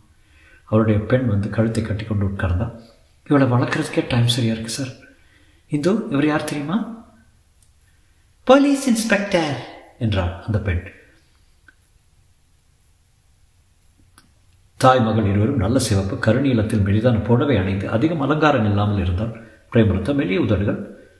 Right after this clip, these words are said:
உடல் சற்று பருமனாவதற்கு உரிய ஆரம்பங்கள், இருந்தும் உடம்பில் வசீகரம் இருந்தது.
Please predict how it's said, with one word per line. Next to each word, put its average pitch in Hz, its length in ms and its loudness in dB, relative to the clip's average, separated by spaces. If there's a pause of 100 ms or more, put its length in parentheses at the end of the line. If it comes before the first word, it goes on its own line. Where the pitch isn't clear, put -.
(280)
உடல் 156 240 4
சற்று 123 220 -4
பருமனாவதற்கு 123 880 0 (220)
உரிய 151 260 2 (100)
ஆரம்பங்கள், 113 600 2
இருந்தும் 170 360 -2
உடம்பில் 113 360 2
வசீகரம் 104 420 0
இருந்தது. 87 320 -4